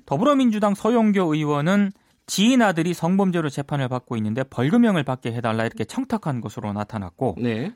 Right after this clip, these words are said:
Speaker 1: 전병헌 전 의원은 보좌관 사건을 알아봐달라는 그런 의혹을 받고 있습니다.
Speaker 2: 네.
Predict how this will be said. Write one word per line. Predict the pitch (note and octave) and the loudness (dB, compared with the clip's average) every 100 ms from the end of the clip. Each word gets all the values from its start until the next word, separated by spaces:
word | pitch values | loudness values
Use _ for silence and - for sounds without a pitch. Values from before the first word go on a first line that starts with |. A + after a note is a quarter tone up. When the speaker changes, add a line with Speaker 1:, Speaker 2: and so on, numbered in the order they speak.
| _ | _
Speaker 1:
전병헌 | - C3+ G3+ A#3 G#3 | -2 0 2 4 4
전 | G3 D#3 | 2 0
의원은 | C3+ C3+ F3 F#3 | -2 -2 -2 -4
보좌관 | - B2+ E3+ G3+ | -4 0 2 0
사건을 | F3+ - D3+ D3 | -2 -4 -2 -2
알아봐달라는 | A2 B2+ F3 G3 F3 D3 C3+ D3 D#3 | 0 0 2 2 0 0 0 0 -2
그런 | C#3+ C3+ | -2 -2
의혹을 | C#3 C3+ G#2+ | 0 -2 -2
받고 | G#2 G2+ G#2 | -8 -10 -12
있습니다. | F#2 F#2+ F#2 F#2 - | -10 -12 -12 -14 -12
Speaker 2:
네. | G#2+ G#2 | -14 -14